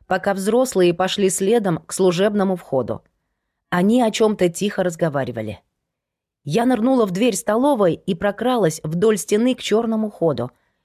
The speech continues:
где у поваров стояли мусорные баки. Мне повезло. Сейчас здесь было пусто.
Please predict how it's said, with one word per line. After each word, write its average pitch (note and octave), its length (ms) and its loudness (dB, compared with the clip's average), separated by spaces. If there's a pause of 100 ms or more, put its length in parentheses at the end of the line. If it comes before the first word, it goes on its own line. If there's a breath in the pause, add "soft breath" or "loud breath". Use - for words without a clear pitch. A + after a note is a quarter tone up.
(160)
где E3+ 200 2
у A3 120 4
поваров A3 460 2
стояли F#3 500 2
мусорные F#3 600 -2
баки. G#2+ 420 -12 (680)
Мне F#3+ 220 2
повезло. G#3+ 500 0 (480)
Сейчас G#3+ 500 0
здесь F3+ 220 0
было G3 240 0
пусто. C3 460 -10